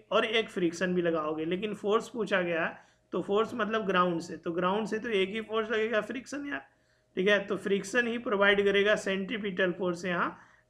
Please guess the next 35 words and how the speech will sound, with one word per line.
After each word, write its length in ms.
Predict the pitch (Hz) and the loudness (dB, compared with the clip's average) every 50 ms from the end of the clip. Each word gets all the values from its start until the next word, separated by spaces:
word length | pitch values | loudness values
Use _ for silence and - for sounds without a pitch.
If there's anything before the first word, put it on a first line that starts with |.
| _ - | _ -2
एम 200 | 185 185 196 196 | 0 0 2 2
बी 140 | 220 214 196 180 | 2 4 4 2
square 320 | - - - 180 170 170 | 2 0 0 0 2 2
over 360 | 170 165 175 196 196 196 - - 190 | 2 4 4 4 4 2 0 0 0
r, 320 | 175 156 151 175 180 - - - _ _ _ - | 2 2 2 0 -2 -6 -12 -20 _ _ _ -2
और 260 | 185 175 180 180 - - | 0 0 0 0 -2 -2
इसी 240 | 185 185 - 240 202 | -2 -2 -2 -4 -6
की 160 | - 214 196 | -4 -2 0
हमें 240 | 175 180 185 180 180 | 0 0 0 0 0
calculation 680 | - 185 175 170 170 180 170 165 156 - - 202 - - - _ _ _ _ _ _ _ - | 0 0 0 0 0 0 0 -2 -2 -2 -6 -8 -8 -12 -18 _ _ _ _ _ _ _ 2
करनी 360 | 214 202 202 208 226 240 220 | 4 4 4 4 2 0 0
है 80 | 202 180 | 2 2
बच्चों। 320 | 165 165 165 170 - 160 147 - - | 2 0 0 -4 -8 -10 -10 -8 -2
और 180 | - 170 175 165 | 0 0 0 0
इस 260 | - 180 202 190 220 | 0 -2 -2 -2 -2
friction 520 | 214 - 208 208 196 175 - 214 208 208 196 | -6 -6 -4 -4 -4 -2 -2 -2 -2 -2 -2
की 100 | 214 202 | 0 2
value 300 | 196 185 185 196 208 214 | 2 2 2 2 0 0
यहाँ 240 | 196 185 175 185 202 | 0 2 2 2 0
पर 320 | 196 202 185 170 196 - - - - _ _ _ _ _ - | 0 0 0 0 0 -2 -6 -10 -20 _ _ _ _ _ -4
म्यू 280 | 180 180 196 202 214 208 | 0 2 2 2 4 4
एन 240 | 190 196 214 214 214 | 6 6 4 4 2
भी 180 | 196 190 185 | 2 2 4
होगी, 380 | 170 165 160 151 160 185 214 - - - _ _ _ _ _ - | 4 4 2 2 0 -4 -6 -8 -12 -20 _ _ _ _ _ -4
तो 420 | 185 175 185 185 185 190 185 185 185 | 0 0 2 2 2 2 0 -2 -4
यहाँ 300 | 175 175 175 165 196 208 | -2 -2 0 0 0 0
से 120 | 202 220 214 | 0 -2 -2
normal 480 | 196 185 185 185 185 190 190 214 214 214 | -2 0 2 2 2 2 2 0 -2 -2
की 140 | 214 220 202 | -4 -2 2
value 320 | 202 196 196 196 208 202 | 2 2 2 2 2 4
आ 80 | 196 190 | 4 4
जाएगी 300 | 190 190 190 190 190 196 | 6 4 4 4 2 0
यहाँ 200 | 190 185 185 185 | 0 0 -2 -2
पे 200 | 185 185 - - - | -4 -6 -6 -4 -2
एमजी 400 | 190 196 196 180 165 175 175 | -2 0 0 -2 -2 -2 -4